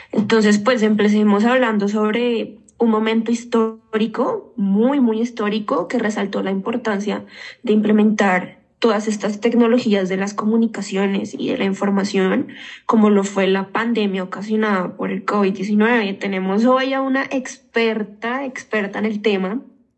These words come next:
Daniela Rivera, como les dije, que ella nos va a contar cómo, cómo qué es lo que se plantea frente a toda esta situación. Daniela, por favor, ilústranos.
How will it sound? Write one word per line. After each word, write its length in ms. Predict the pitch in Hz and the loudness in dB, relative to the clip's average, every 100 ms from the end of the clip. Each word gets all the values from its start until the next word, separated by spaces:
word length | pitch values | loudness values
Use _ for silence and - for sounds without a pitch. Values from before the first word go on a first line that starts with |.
| _ _ - | _ _ -6
Daniela 420 | 220 202 196 190 | -2 0 2 0
Rivera, 440 | 185 220 208 190 196 | 0 0 0 0 -4
como 200 | 196 196 | -6 -4
les 200 | 196 185 | -6 -4
dije, 420 | 196 208 - - - - - - - - - | -4 -2 -4 -8 -16 -20 -20 -18 -18 -18 -8
que 180 | - 226 226 | 2 4 6
ella 220 | 226 233 | 4 4
nos 220 | 269 262 | 4 4
va 60 | 233 | 0
a 80 | 214 | 0
contar 420 | 226 214 233 233 | 0 0 -2 -2
cómo, 540 | 247 240 254 247 208 | 0 2 4 2 0
cómo 360 | 233 220 214 208 | -2 -2 -2 -4
qué 140 | - 247 | 0 2
es 60 | |
lo 180 | 254 269 | 2 0
que 100 | 285 | -2
se 100 | 294 | -4
plantea 540 | - 294 262 220 202 | -4 -4 -2 0 -2
frente 340 | 208 214 220 247 | -2 -2 -2 -2
a 60 | |
toda 240 | 247 220 208 | -2 -2 -2
esta 180 | 208 208 | -4 -8
situación. 680 | 208 208 214 208 196 185 | -6 -4 0 2 2 0
Daniela, 460 | 202 202 190 185 190 | -4 -2 -2 -2 -6
por 140 | - | -6
favor, 480 | 208 202 202 196 196 - - | -6 -4 -2 -2 -4 -10 -4
ilústranos. 800 | - 240 233 214 196 - - - | 2 6 4 4 0 0 -2 -6